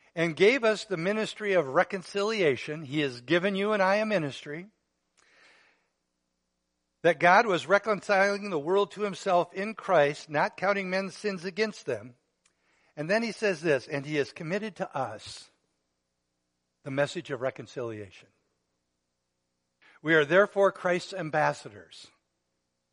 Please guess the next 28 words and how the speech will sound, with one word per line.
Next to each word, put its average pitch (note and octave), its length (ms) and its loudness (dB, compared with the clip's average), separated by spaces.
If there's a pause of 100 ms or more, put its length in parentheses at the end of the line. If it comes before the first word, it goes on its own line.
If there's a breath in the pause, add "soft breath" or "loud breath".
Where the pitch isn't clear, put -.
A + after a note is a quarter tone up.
(280)
as C#3 180 -6
though D3 180 0
God E3 520 2
were C#3+ 160 -4
making D#3 400 -6
his C#3 180 -10
appeal C3+ 480 -6
through B2 540 -14 (160)
us. - 580 -10 (1700)
We C#3+ 220 -4
implore F3+ 460 -2
you C3 260 -6
on A#2+ 200 -8
Christ's D3 340 -6
behalf, A#2+ 560 -6 (560)
be B2+ 120 -10
reconciled A#2+ 640 -6
to G#2+ 100 -20
God." G2 360 -14 (1400)
Look E3 220 -8
at E3 140 -6
the, D#3 80 -14
those D3 400 -6
words, C3 480 -4
those D#3+ 260 -14
phrases C3 640 -10
in C3 200 -10
there, A2 280 -8